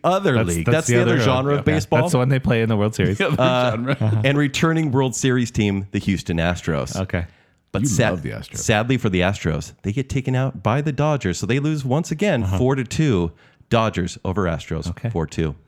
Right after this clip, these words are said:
Speaker 2: I love
Speaker 3: So
Speaker 2: it.
Speaker 3: Dodgers take it.
Speaker 1: Yes.
Speaker 3: You really love your Astros.
Speaker 2: Okay.
Speaker 1: <laughs> They'd still lose.
Speaker 3: But let's face it.
Speaker 2: Okay.
Speaker 3: In the
Speaker 1: I'm,
Speaker 3: M L B,
Speaker 1: I'm facing it.
Speaker 3: in the M L B, it's usually the same teams every year. In the National League,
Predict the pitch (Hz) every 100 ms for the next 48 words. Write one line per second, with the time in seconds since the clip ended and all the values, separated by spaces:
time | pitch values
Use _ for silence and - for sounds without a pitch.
0 | 92 90 98 98 98 92 90 65 - -
1 | 82 76 - 110 123 104 78 78 67 67
2 | 76 - 50 - - _ _ - - -
3 | - - - 330 160 - 294 185 220 247
4 | 269 - - - - - - 185 - 113
5 | 78 - - - - - - 85 76 _
6 | 127 147 175 175 151 131 170 - 120 90
7 | - - 165 175 190 202 185 143 139 -
8 | 117 - 120 117 107 110 92 92 - 92
9 | 87 87 87 - 78 71 73 - - 65
10 | 64 65 67 71 71 73 - 64 60 50
11 | 53 - _ - - 135 139 165 196 -
12 | 180 170 170 165 -